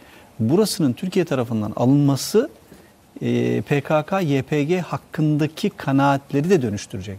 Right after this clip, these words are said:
Yani etkin savaştıkları, güçlü oldukları vesaire gibi. Dolayısıyla şöyle bir şey görüyorum. Yani bu Afrin harekatını, Zeytin Dalı harekatını sınırlandırmak için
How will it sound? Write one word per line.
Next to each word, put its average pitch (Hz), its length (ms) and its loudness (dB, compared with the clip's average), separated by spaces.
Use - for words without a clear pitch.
Yani 110 240 -4
etkin 127 300 -2
savaştıkları, 123 840 0
güçlü 127 280 0
oldukları 123 520 2
vesaire 123 420 0
gibi. 98 120 -6
Dolayısıyla 208 580 2
şöyle 269 260 0
bir 185 60 0
şey 202 200 0
görüyorum. 110 400 2
Yani 135 240 -2
bu 208 180 -4
Afrin 151 500 -2
harekatını, 120 640 -4
Zeytin 143 360 -2
Dalı 117 140 -2
harekatını 135 600 -4
sınırlandırmak 151 840 2
için - 240 -12